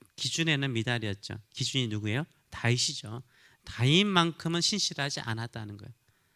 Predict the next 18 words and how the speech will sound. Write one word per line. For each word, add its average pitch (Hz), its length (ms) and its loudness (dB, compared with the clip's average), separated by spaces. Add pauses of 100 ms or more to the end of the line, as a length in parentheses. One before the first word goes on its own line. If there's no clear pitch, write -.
(160)
아버지 147 640 4
요아스만큼은 165 1000 4
하나님을 180 640 2 (340)
신실하게 170 600 2
믿었지만 123 680 -2 (600)
다윗같이는 165 800 2
않았다라고 113 960 0
말하고 117 420 0
있습니다. 95 540 -4 (500)
이 156 80 0
다윗과 156 540 6
같이 180 400 4
않았던 160 720 2 (520)
그의 151 420 2
약점 156 520 -4
가운데 123 340 2
하나가 135 360 2
뭐냐면 107 540 -2